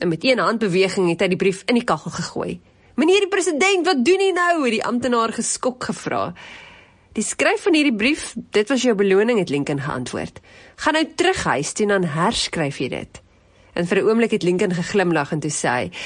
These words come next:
"Dink jy nou regtig dat daar steeds vrede in die land sou wees as ek elke brief wat ek in woede geskryf het in die pos gegooi het?" Uiteraard was die tweede brief van hierdie raadgewer met heelwat meer wysheid bewoord.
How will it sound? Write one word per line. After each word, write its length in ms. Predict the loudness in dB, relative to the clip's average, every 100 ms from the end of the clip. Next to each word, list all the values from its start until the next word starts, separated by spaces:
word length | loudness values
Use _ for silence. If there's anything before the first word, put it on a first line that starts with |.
| -12 -12 -12 -2
"Dink 340 | 0 2 2
jy 180 | 2 4
nou 200 | 4 2
regtig 600 | 2 0 -2 -4 -6 -4
dat 120 | -2
daar 160 | -2 -4
steeds 380 | -2 -4 -4
vrede 320 | -6 -2 2 4
in 160 | 4
die 40 | 4
land 260 | 2 0
sou 160 | -2 -2
wees 340 | 0 -2 -4 -8 -14 -14 -4
as 120 | 0
ek 100 | 0
elke 440 | 2 0 0 0 0
brief 220 | 2 0
wat 140 | 0
ek 180 | -2 -2
in 120 | 0
woede 220 | 0 0 0
geskryf 480 | -2 -4 -2 -2
het 120 | -4 -4
in 80 |
die 80 | -4
pos 280 | -2 -2 -2
gegooi 360 | -4 -6 -8 -8
het?" 200 | -10 -14 -20 -20 -20 -20 -18 -2
Uiteraard 540 | 0 0 0 2 2 0
was 100 | -2
die 140 | -2
tweede 320 | -2 2 4 4
brief 300 | 2 -2 0
van 140 | 0
hierdie 180 | 2 0
raadgewer 600 | 0 -2 -4 -6 -4 -4 -6 -12 -2
met 200 | -2 2
heelwat 320 | 2 4 2
meer 220 | 2 0 0
wysheid 380 | -2 -2 -4 -4
bewoord. 640 | -6 -4 -6 -6 -10 -16